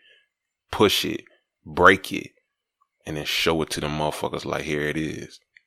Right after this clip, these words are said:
So you cannot think that you have to sit up here and try to beg and plead and negotiate with someone who's oppressing you or a system that's putting you down to think that you're gonna get anything in life. It does not work that way.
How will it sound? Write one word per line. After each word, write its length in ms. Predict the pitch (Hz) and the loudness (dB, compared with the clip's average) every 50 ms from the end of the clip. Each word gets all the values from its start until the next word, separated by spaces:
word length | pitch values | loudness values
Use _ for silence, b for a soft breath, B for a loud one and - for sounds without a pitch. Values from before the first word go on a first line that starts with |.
| _ _ _ _ _ _ _ _ _ _ _ _ - | _ _ _ _ _ _ _ _ _ _ _ _ -12
So 140 | - - - | -8 -6 -4
you 140 | 80 80 78 | -4 -4 -4
cannot 360 | - - 90 85 87 82 - | -4 -4 0 0 0 0 -2
think 340 | - - - 92 90 85 - | -4 -4 -2 0 0 0 -2
that 160 | - 80 - - | -6 -8 -6 -4
you 80 | 85 | -4
have 120 | 85 76 - | -4 -4 -4
to 100 | - 78 | -4 -6
sit 200 | - - 90 82 | -4 -2 0 -2
up 140 | 78 - - | -2 -2 -2
here 280 | 85 82 82 78 73 - | -2 -2 -2 -2 -2 -4
and 120 | - 71 | -6 -8
try 180 | - - 78 78 | -6 -6 -6 -6
to 200 | - - 80 73 | -6 -6 -10 -12
beg 400 | 67 64 - 80 78 78 80 73 | -8 -4 -2 0 0 0 0 -2
and 140 | 73 71 73 | -6 -10 -10
plead 400 | - 78 80 82 78 78 76 - - | -8 -8 -6 -6 -6 -8 -8 -8 -8
and 200 | 78 73 - B B B B B B B B B | -10 -10 -10 B B B B B B B B B
negotiate 800 | - 78 80 82 80 87 82 82 80 - - 78 76 78 78 78 | -6 -6 -6 -2 0 2 2 2 2 2 0 0 -2 -2 -4 -4
with 140 | 78 76 | -4 -2
someone 280 | - - 76 78 78 78 | -2 -2 -2 -2 -4 -4
who's 120 | 76 73 | -4 -6
oppressing 460 | 69 71 - - 82 80 78 - 73 76 | -6 -6 -4 -2 -2 -2 -2 -4 -6 -6
you 100 | 73 73 | -6 -4
or 200 | 73 71 69 71 | -4 -4 -4 -6
a 60 | 71 | -6
system 320 | - - - - - 78 | -6 -4 -4 -4 -4 -4
that's 140 | 78 78 - | -6 -6 -8
putting 260 | - - - 80 78 | -6 -4 -4 -4 -4
you 140 | 76 76 78 | -6 -8 -10
down 360 | 71 - - 85 87 82 78 | -10 -8 -4 -4 -2 -2 -4
to 60 | 76 | -4
think 200 | 73 - 78 76 | -6 -8 -8 -6
that 140 | 76 76 - | -6 -6 -6
you're 100 | 80 80 | -6 -6
gonna 120 | 80 78 78 | -6 -6 -6
get 160 | - - - _ - | -8 -10 -10 _ -2
anything 500 | 80 87 87 85 80 - - 82 80 78 | -2 0 0 -2 -6 -8 -8 -8 -6 -6
in 200 | 76 76 76 78 | -4 -6 -6 -6
life. 380 | 80 92 92 78 - - - - _ b b b b b b | -6 -6 -8 -8 -10 -16 -20 -20 _ b b b b b b
It 100 | - 80 | -12 -8
does 180 | 73 82 80 73 | -6 -6 -6 -4
not 240 | 76 76 76 76 76 | -4 -4 -2 0 4
work 200 | 80 85 - - | 4 4 4 2
that 200 | - 71 - - | -2 -6 -6 -6
way. 260 | 50 50 50 - - | -8 -8 -10 -12 -16